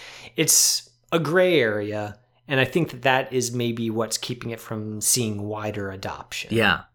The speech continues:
Speaker 2: well,
Speaker 1: That's my theory anyway,
Speaker 2: yeah,
Speaker 1: and I'm sticking to it.
Speaker 2: that's why I tried to pronounce it,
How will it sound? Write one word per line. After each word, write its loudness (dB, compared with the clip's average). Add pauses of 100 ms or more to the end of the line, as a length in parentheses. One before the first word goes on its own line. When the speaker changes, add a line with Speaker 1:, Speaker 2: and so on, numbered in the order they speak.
Speaker 2:
well, 4
Speaker 1:
That's 2
my 4
theory -6
anyway, -2
Speaker 2:
yeah, -4
Speaker 1:
and -2
I'm -4
sticking 0
to -4
it. -2
Speaker 2:
that's 2
why 4
I 6
tried 2
to 0
pronounce 2
it, -2